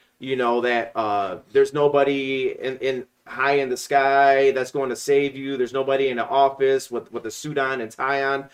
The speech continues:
that's gonna come through and save and make your situation better for you.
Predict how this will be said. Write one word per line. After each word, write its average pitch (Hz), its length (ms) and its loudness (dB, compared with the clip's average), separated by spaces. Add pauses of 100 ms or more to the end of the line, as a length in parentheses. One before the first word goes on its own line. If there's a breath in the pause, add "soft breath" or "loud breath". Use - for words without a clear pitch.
(140)
that's 127 160 -4
gonna 131 160 -4
come 131 180 -6
through 139 160 -4
and 120 100 -6
save 135 280 0
and 117 180 -10
make 127 220 -4
your 135 60 -4
situation 120 500 -6
better 131 200 -2
for - 140 -10
you. 95 220 -12